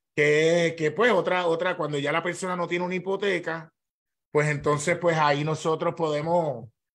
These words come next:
pues, hacer un, un plan de pago con la persona. Eh, se le puede hacer un, un, ah, un, un pago inicial y entonces se le hace un pago mensual y vaya, la persona puede ganarse, pues, quizás, eh, dinero con su dinero,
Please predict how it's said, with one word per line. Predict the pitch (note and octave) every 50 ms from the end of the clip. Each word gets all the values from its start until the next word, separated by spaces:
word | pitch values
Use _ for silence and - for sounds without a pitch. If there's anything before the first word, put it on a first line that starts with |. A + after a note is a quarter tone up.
| _ _ _ _
pues, | - G#3 A3
hacer | F#3 - - F3 E3+
un, | F3 F3 F3 F#3 F3
un | F#3+ F#3 E3
plan | - F#3+ F#3 F#3+ F#3
de | F3 D3+
pago | E3 G3 A3 G#3+ G3+ F3 D3 C#3
con | C#3+ C#3+
la | D3 C#3
persona. | C#3+ C#3 C3 - - G3 G#3+ G3+ E3+ C#3 A#2+ A2+ - _ _ _ _ _ _ -
Eh, | - C#3+ D3 C#3+ C#3+ C#3+ C#3 C#3 C3+ C3+
se | - - D3 C#3+
le | C#3+ C#3
puede | C#3 C#3+ D3 D#3+
hacer | E3 D#3 - F3 F3 F3
un, | E3+ E3+ E3+ E3 E3+ D#3+ D#3+ D3+ C#3 B2 A#2 A2 - _ _ _ _ _ _ _ _ - - - _ _ _ _ _ - - _ _ -
un, | D#3 E3+ F3 F3 F3 F3 E3+
ah, | E3+ E3+ E3 E3 D#3+ D#3+ D3 -
un, | D#3 E3 E3+ F3 F3 F3 E3+
un | D#3+ E3+ E3+ -
pago | F3+ F3+ F3 F3
inicial | F3 F3 E3+ D#3+ D3 - - F#3+ G3+ A#3 C4+ D#4 E4 - _ _ _ _ _ _ _ _ _ _ _ _ _ -
y | E3 F3+ F#3 F3+ F3 F3 E3 E3
entonces | D#3+ D#3+ F3 E3+ G#3+ F#3
se | - E3+
le | D#3
hace | D3+ D3+ -
un | E3+ D3+
pago | - F3+ F3 F3 F3 F3
mensual | F3 F3 F3 D#3+ - - A3 A3+ A#3 G#3+ G3+ G3 G#3+ G#3+ -
y | - F3+ F3 E3+ E3 D#3+ D#3
vaya, | D3 E3 G3 A3+ G3+ E3+ D3+ C#3
la | C#3 C3+
persona | C#3+ C3 - D3 D3 D3+ D3
puede | D#3+ E3 F3+ F3+ F3 F#3 E3+
ganarse, | D#3 E3 D#3 D#3+ E3+ E3+ - F#3+ F3
pues, | F3+ F3 -
quizás, | - E3 - - D#3+ D3+ - -
eh, | D#3+ D#3 D#3 D3 C3 C3
dinero | D3 D3 D3+ D#3 D#3 F3 G3 G#3+ G#3+ G3+ -
con | - F#3 G3+
su | G3 - G#3 G#3
dinero, | A3 A3 G#3+ F#3+ E3+ D#3 E3+ F#3 G3+ -